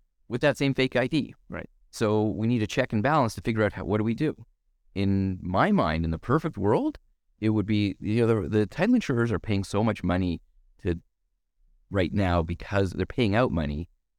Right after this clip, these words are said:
Speaker 1: like, hundreds of millions of dollars. How much money would it actually cost to create a better system? But the only way,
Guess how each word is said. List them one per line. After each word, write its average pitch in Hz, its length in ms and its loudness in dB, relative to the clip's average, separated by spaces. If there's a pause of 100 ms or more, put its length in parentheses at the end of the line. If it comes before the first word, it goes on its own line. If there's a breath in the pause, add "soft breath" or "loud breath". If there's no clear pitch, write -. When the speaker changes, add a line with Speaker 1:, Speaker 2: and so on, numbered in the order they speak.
(120)
Speaker 1:
like, 87 140 -14 (160)
hundreds 113 260 -2
of 107 80 2
millions 104 240 2
of 87 60 -4
dollars. 104 400 0 (440)
How 180 180 0
much 214 180 -2
money 135 180 2
would 104 160 4
it 95 100 4
actually 92 460 0
cost 85 440 -2
to - 100 -20
create 85 420 -2
a 82 40 -4
better 80 260 -2
system? - 460 -10 (480)
But 95 140 0
the 107 100 2
only 160 200 2
way, 123 360 2